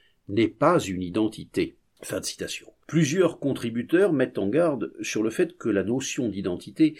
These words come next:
fige les caractéristiques d'un individu. Ainsi le philosophe Vincent Descombes qui dit : « L'opération de se définir consiste à décider que certaines qualités circonstancielles de ma vie ou de ma personne auront le statut d'attributs essentiels.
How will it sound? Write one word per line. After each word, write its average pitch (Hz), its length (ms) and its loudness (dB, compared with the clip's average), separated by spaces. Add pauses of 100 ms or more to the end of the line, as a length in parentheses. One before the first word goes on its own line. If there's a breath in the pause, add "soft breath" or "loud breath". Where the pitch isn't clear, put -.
(160 loud breath)
fige 202 580 -6
les 101 80 0
caractéristiques 90 800 -2
d'un 85 140 -6
individu. 82 560 -10 (160)
Ainsi 135 300 2
le 196 100 4
philosophe 156 480 4
Vincent 151 340 4
Descombes 95 520 0
qui 92 140 -10
dit : « 196 300 -4 (140)
L'opération 180 840 0
de 92 120 -2
se - 140 -6
définir 156 800 -2 (340 soft breath)
consiste - 680 -2
à 95 140 -4
décider 101 760 0
que 82 120 -6
certaines 92 600 -4
qualités 160 720 -2 (180)
circonstancielles 127 1040 -4
de 135 100 2
ma 139 160 2
vie 101 440 -6
ou 208 140 0
de 127 100 2
ma 78 140 -4
personne - 520 -6 (240 soft breath)
auront 190 300 4
le 170 80 2
statut 156 400 -2
d'attributs 139 520 0
essentiels. 92 640 -4